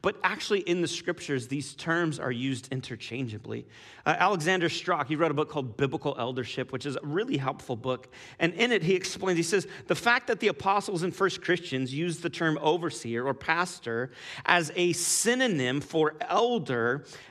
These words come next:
demonstrates flexibility in the use of leadership termo-, terminology and a desire to communicate effectively.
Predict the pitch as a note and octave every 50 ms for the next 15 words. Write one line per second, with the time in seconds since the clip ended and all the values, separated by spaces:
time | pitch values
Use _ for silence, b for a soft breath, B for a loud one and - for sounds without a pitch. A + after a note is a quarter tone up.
0 | B B B2+ A2+ F3+ G#3 A#3 A#3+ - - - F#3 E3+ E3+ - - - - - -
1 | - - - A#3+ A#3+ A#3+ - - - G3+ E3+ D3 - - G#3+ B3 C4 C#4 C4 B3
2 | - - - - C3+ C3+ C3 C3+ C3+ C3+ B B B B B B B B - E3+
3 | F3+ F3 D#3+ C#3 C#3+ E3+ G3+ G#3+ G3 F3+ - - - - - - _ - D#3 D#3
4 | D#3 E3+ F3 F#3+ A3+ A#3 B3 A3+ A3+ F#3 - - - G3+ - - - F#3 F#3 F3+
5 | F#3+ G#3+ - - - - - G#3 G#3 G3+ F#3+ F#3 G3+ A3+ G#3 D#3 A2+ A2+ A#2+ A#2+
6 | B2+ C3+ B B B B B - E3 F3+ E3+ D#3 D3+ D#3+ C#3 F3 E3+ G#3+ G#3 G3+
7 | F3+ - F3+ D3 - - C3+ B2+ B2+ B2 C3 - - D3 C#3+ - D3 - - -
8 | A3 - - C#3+ G#2+ A2 G#2+ A2 A2